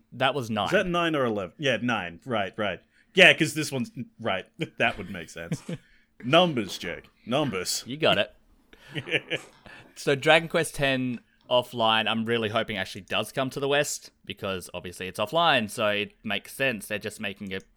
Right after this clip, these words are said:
Speaker 1: game with the story from the M M O. So there's kind of no reason for it not to be brought to the West. So I'm really hoping for that. They're saying it's a twenty twenty-two release, um,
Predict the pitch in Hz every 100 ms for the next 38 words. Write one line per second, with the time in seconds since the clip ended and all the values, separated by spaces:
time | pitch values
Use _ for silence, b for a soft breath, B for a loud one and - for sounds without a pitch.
0 | - 104 107 98 95 98 _ 104 98 101
1 | - 104 98 90 90 _ - 98 101 92
2 | 87 98 82 - _ _ _ _ _ 98
3 | 87 87 95 - _ - 110 104 98 95
4 | 92 135 110 98 - - 95 85 - 101
5 | 85 - - - - - 87 - 101 -
6 | - _ _ _ _ _ _ _ _ _
7 | _ - 67 69 - 139 185 180 156 139
8 | 135 117 113 113 117 120 - 139 139 131
9 | 127 117 123 110 104 _ - 117 107 98
10 | 117 107 107 101 104 - - _ b b
11 | b 98 98 98 95